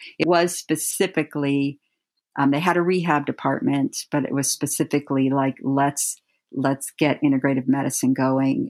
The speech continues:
and combine it with rehab and see what happens." So I did a little bit of neurology on the side, but the focus was really, "Let's see how this can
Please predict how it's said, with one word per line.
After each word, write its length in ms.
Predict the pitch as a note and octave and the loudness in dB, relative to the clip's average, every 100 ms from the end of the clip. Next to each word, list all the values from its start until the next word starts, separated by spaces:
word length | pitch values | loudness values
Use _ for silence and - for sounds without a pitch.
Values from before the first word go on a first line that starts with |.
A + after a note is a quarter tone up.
| - | -2
and 220 | C#3 C3 - | 2 2 0
combine 340 | D3+ C#3 C3 C3 | 0 2 2 2
it 60 | |
with 200 | C3+ C3 | 0 -2
rehab 580 | C3+ C3 C#3 B2+ B2+ B2+ - - | 0 0 2 2 0 -2 -10 -6
and 240 | C#3+ C3 | 0 0
see 420 | - - - C3+ | -2 -6 0 2
what 180 | C3 C3+ | 2 0
happens." 580 | - B2 B2+ G2+ - - | 0 -2 -2 -4 -4 -4
So 300 | - C3+ C3 - - - _ - | -2 0 -2 -8 -20 -20 _ -2
I 60 | C#3+ | 0
did 200 | D3 E3+ | 2 2
a 40 | |
little 180 | D#3 D3 | 2 2
bit 140 | C#3+ C3+ | 2 2
of 60 | |
neurology 840 | C#3 C#3+ D3 C#3+ C3+ - C3+ C3+ - - | 2 2 2 2 0 0 0 0 -2 -2
on 140 | C3+ | 0
the 80 | C3+ | 0
side, 420 | - C#3 C3+ B2+ | 0 2 0 -2
but 200 | A#2 A2+ | -4 -6
the 100 | C#3 | -8
focus 500 | - C#3+ C3 C3 - | -2 0 0 -2 -4
was 180 | C3 B2+ | -6 -2
really, 500 | C3 C3 C3 - - _ _ | -2 0 -2 -4 -8 _ _
"Let's 320 | C3+ C3+ - | -4 -4 -4
see 320 | - D#3 C#3 C#3 | 0 2 2 0
how 280 | C#3 C3 | 0 0
this 260 | C3 C3 - | 0 -2 -4
can 400 | - C3 B2+ - | -2 0 0 -2